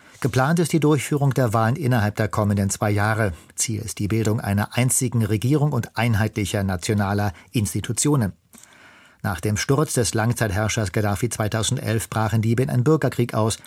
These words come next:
Bis heute ist das Land gespalten. In Tripolis sitzt die von der uno anerkannte Regierung von Ministerpräsident Dbeibah. Der Osten und der Süden des Landes werden von General Haftar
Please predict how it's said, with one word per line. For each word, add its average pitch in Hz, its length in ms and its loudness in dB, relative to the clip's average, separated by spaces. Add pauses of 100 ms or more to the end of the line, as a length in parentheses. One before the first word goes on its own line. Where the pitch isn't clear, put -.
(340)
Bis 151 160 2
heute 160 240 0
ist 143 100 0
das 131 180 -2
Land 117 220 0
gespalten. 117 720 0
In 98 160 -4
Tripolis 151 540 2
sitzt 123 340 -2
die 131 100 2
von 117 220 -2
der 120 200 -2
uno 139 360 2
anerkannte 110 580 0
Regierung 123 440 2
von 110 180 0
Ministerpräsident 110 720 0
Dbeibah. 117 420 2 (480)
Der - 120 -4
Osten 123 320 0
und 107 200 -2
der 110 120 0
Süden 123 240 0
des 120 180 0
Landes 110 360 0
werden 113 220 0
von 113 240 0
General 104 380 0
Haftar 110 440 0